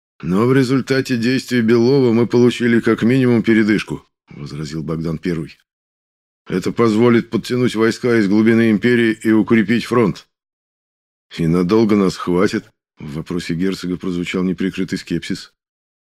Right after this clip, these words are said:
«Я бы не строил лишних иллюзий. Да, теперь мы вроде бы получаем неплохую переговорную позицию, но диктовать свои условия странам вражеской коалиции все равно не сможем.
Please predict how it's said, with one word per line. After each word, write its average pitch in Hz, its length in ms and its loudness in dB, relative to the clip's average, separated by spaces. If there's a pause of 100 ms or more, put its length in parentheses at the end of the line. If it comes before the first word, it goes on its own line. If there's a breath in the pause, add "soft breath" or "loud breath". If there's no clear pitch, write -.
(120)
«Я 85 320 2
бы 101 120 2
не 107 100 4
строил 107 460 2
лишних 110 400 0
иллюзий. 98 460 0 (680)
Да, 92 340 0
теперь 101 300 -2
мы 104 120 4
вроде 104 260 4
бы 101 120 2
получаем 104 440 0
неплохую 101 520 2
переговорную 104 600 2
позицию, 98 560 -2 (720)
но 80 160 -2
диктовать 92 540 2
свои 98 260 -2
условия 101 460 0
странам 98 460 0
вражеской 98 440 0
коалиции 98 500 0
все 104 160 -6
равно 101 240 0
не 101 120 2
сможем. 85 420 -4